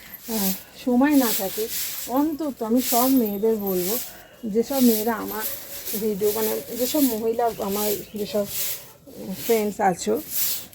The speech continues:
যারা আমার ভিডিও দেখো, আমি তাদের সকলকে বলতে চাই, নিজের জন্য এতটুকু সময়, নিজের জন্য একটা স্পেশাল সময়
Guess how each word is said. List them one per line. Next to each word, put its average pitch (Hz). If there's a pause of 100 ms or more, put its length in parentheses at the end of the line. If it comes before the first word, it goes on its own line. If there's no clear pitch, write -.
(100)
যারা 208
আমার 202
ভিডিও 208
দেখো, 190 (440)
আমি 226
তাদের 233
সকলকে 226
বলতে 202
চাই, 185 (440)
নিজের 233
জন্য 220 (680)
এতটুকু 233
সময়, 214 (1700)
নিজের 247
জন্য 285
একটা 277
স্পেশাল 240
সময় 226